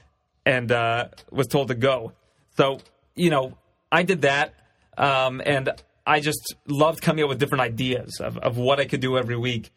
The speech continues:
And a lot of it, it was just I was sitting in lectures and I'd have my notepad with me and I'd just kinda jot down things.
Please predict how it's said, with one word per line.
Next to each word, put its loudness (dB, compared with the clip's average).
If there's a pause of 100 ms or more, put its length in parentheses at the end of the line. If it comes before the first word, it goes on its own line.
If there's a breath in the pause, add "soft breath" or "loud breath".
(300)
And 2 (140)
a 4
lot 4
of -2
it, 2
it 0
was -4
just 0
I 4
was -2
sitting 0
in -2
lectures -2
and -4
I'd -2
have -2
my 0
notepad -2
with -4
me -6
and -4
I'd -6
just -8
kinda -4
jot -4
down -4
things. -8